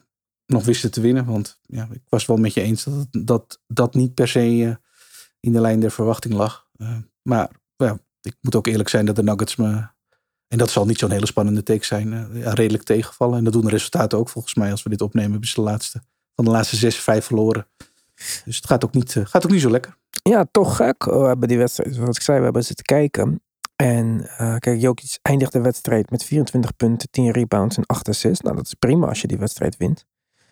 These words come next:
Speaker 2: Hij had wel veel turnovers deze wedstrijd. Maar, eh, zijn schotpercentage was eenenzestig procent. Dat is onder zijn gemiddelde van dit seizoen. Maar dat is nog steeds natuurlijk belachelijk hoog.
Speaker 1: Ja.
Speaker 2: Maar hij neemt maar achttien schoten.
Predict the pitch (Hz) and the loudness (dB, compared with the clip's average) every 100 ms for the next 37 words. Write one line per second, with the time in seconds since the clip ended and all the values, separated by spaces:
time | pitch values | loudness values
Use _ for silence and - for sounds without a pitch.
0 | _ - 117 127 139 - 123 - 104 123 | _ 2 4 4 2 2 2 2 2 2
1 | 143 151 143 139 143 143 - 151 143 - | 0 0 0 0 0 -2 -4 -2 -2 -2
2 | _ _ _ _ _ _ _ _ _ 139 | _ _ _ _ _ _ _ _ _ 2
3 | 147 135 113 147 - _ - 147 135 135 | 4 4 2 0 -6 _ 0 2 4 2
4 | 147 220 214 180 175 170 160 - 135 147 | 2 2 2 2 4 4 4 2 0 2
5 | 170 135 127 - - - - 175 - 104 | 2 2 0 -6 -6 -2 0 0 0 -4
6 | - - 123 120 113 110 - 107 123 127 | -2 0 2 2 2 0 0 2 2 2
7 | - 110 110 - 101 113 73 107 - - | -2 -2 -2 -2 0 2 2 0 -4 -6
8 | 123 - 131 127 - 123 123 117 - - | -4 -4 -2 -4 -4 -4 0 0 -4 -14
9 | _ _ _ 120 113 - 98 98 113 131 | _ _ _ 2 2 2 -2 0 0 0
10 | - - - 135 139 151 190 226 127 - | -4 -8 0 2 4 4 4 2 0 0
11 | - - 113 - 95 80 - 101 | -2 -2 -2 2 2 2 -2 -6